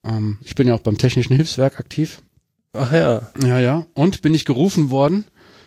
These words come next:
Speaker 2: Wahrscheinlich nicht.
Speaker 1: Hier ist diese Staatsnot. Das ist halt höchste Alarmstufe. Staatsnot heißt sofort raus aus der Wanne, rein in die Stiefel und retten. Äh, das gab's nicht. Ich bin auch nicht angefunkt worden, ich gar nicht, auch nicht angebiebt worden. Aber es liegt daran, dass ich halt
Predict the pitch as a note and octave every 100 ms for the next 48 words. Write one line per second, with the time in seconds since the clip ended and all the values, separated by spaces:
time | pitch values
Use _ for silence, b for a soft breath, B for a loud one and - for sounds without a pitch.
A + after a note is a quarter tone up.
0 | b b b A#2+ B2+ A#2 A2+ F2+ - _
1 | _ _ B B B B B B B B
2 | - B2 A2+ G#2 - - F3 - C3+ B2+
3 | C3 - - - A#2 C#3 B2+ - E3 E3+
4 | G3+ C#3 B2 C3+ - G2+ G2+ G2 - -
5 | C#3+ D#3 - C#3+ C3+ C#3 C#3 - - B2
6 | A#2 C#3+ B2+ A2 E3 F3+ D3 - C3 C#3+
7 | C#3 A2+ D3+ D#3+ C#3+ - C#3+ C3 B2 A2
8 | - B B A2+ B2 - G2+ B B A2
9 | - A2 G#2+ B2+ C3 A#2+ - C#3 G#3+ -
10 | - B2 - C#3+ C3+ C3 D#3 - D3+ D3
11 | C3 A#2+ B2+ A#2+ - - A#2+ A#2 A#2 D3+
12 | B2+ A2+ - A2 A2+ B2 A#2+ A#2+ - B2+
13 | B2+ A#2 A#2 A2+ B2 - A2+ -